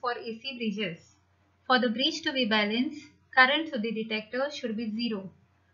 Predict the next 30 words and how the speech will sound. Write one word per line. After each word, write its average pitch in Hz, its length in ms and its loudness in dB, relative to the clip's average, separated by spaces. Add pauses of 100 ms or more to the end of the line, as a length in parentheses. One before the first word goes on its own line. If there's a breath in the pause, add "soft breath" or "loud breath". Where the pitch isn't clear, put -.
(200)
This 311 140 -2
is 359 160 2
possible 240 640 2
only 262 400 2
when 226 240 4
the 254 100 2
potential 226 640 0
at 220 240 0
node 220 320 -2
B 226 360 -2 (180)
is 247 160 -8
equal 247 320 0
to 247 80 -6
potential 220 520 0 (140)
at 214 240 2
node 226 300 2 (180)
D. 190 300 2 (720 soft breath)
This 320 160 -2
can 285 180 6
be 262 100 4
written 240 300 2
mathematically 226 880 2
as 226 240 2
V 247 260 -4
B 226 320 -4
is - 80 -12
equal 226 260 -4
to 269 180 -6
V 226 180 -4
D. 180 240 2